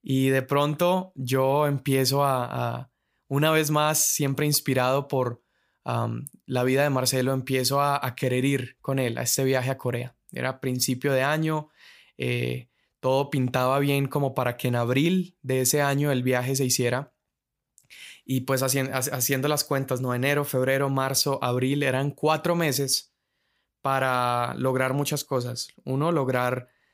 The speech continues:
tener el espacio suficiente en el colegio, haber ad-, adelantado lo suficiente para poder ir a este viaje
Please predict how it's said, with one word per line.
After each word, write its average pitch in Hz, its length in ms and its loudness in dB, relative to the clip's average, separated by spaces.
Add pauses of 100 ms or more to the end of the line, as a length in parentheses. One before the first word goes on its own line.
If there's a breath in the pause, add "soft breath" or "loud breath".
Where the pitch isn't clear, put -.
(140 soft breath)
tener 135 220 2
el 135 120 2
espacio 127 480 0
suficiente 131 840 -2 (120 soft breath)
en 127 140 -2
el 123 100 0
colegio, 123 460 0
haber 123 180 2
ad-, 135 240 2
adelantado 123 560 0
lo 139 80 0
suficiente 123 680 -4 (420 soft breath)
para 120 240 -4
poder 123 240 2
ir 135 140 4
a 139 40 2
este 143 200 2
viaje 135 480 0